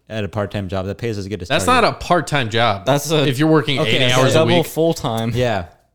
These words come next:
Speaker 1: Well, you get what I mean. Like, I'm, whenever you get a job that's not a career.
Speaker 3: So, like,
Speaker 1: Well,
Speaker 3: it
Speaker 1: I guess it could be a career for somebody, but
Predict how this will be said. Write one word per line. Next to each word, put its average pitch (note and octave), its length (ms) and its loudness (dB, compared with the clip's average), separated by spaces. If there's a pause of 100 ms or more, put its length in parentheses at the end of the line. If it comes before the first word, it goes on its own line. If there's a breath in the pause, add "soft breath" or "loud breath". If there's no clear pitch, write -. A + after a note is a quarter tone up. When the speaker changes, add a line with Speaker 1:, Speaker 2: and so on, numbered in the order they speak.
(220)
Speaker 1:
Well, C#3 120 -4
you C#3+ 100 -4
get D3+ 140 -2
what A#2 120 -2
I G#2+ 40 -4
mean. G2+ 160 -6
Like, A#2 160 -2
I'm, C3 240 -4 (260)
whenever B2+ 380 -6
you A#2+ 120 -6
get A#2+ 120 -2
a A2 40 -6
job G#2+ 180 -4
that's G#2 180 -6
not G#2+ 180 -4
a G2 60 -4
career. F#2 560 -6
Speaker 3:
So, C#3+ 200 -4
like, D3+ 160 2
Speaker 1:
Well, B2 140 0
Speaker 3:
it D#3+ 40 0
Speaker 1:
I F#3 40 -2
guess F#3+ 220 -2
it D3+ 60 -6
could C#3 120 -4
be A#2 120 -4
a - 20 -4
career G2 200 -6
for F2+ 140 -10
somebody, F#2 280 -10
but F2+ 200 -8